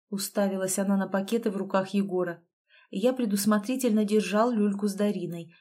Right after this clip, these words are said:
Не будет же она кричать, когда рядом спящая дочь. «Пакеты. Идем смотреть мотыги и вилы», быстро сменил я тему.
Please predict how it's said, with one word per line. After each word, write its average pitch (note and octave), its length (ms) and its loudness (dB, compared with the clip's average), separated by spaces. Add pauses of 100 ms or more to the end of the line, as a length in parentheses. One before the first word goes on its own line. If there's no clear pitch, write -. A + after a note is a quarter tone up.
(120)
Не F3 140 -6
будет A3 300 -2
же G3 120 0
она G3 220 2
кричать, G#3 500 -4
когда F#3 300 -2
рядом F3+ 280 -2
спящая F3 520 -4
дочь. E3+ 400 -10 (600)
«Пакеты. F#3+ 680 -2 (240)
Идем A#3 280 0
смотреть G#3+ 520 2
мотыги G3 520 0
и G#3+ 40 2
вилы», D#3+ 420 -2 (200)
быстро F3 380 -6
сменил F3 380 -6
я E3 140 -4
тему. D#3 420 -8